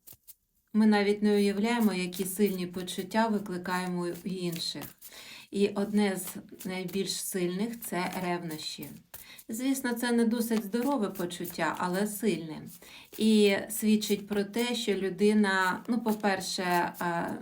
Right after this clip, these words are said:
не, м, не досить зріла,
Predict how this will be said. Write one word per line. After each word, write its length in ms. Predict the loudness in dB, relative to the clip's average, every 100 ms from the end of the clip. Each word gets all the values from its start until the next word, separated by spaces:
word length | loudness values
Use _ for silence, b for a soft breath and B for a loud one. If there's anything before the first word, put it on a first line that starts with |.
| -8
не, 560 | -2 0 2 2 0 -6 -16 -12
м, 180 | -10 4 4 4 -2 -20 -20 _ -20 _ -20 _ _ _ _ B B B B B B B _
не 160 | 4 6
досить 560 | 6 4 4 4 2 -2
зріла, 640 | 4 8 8 8 4 2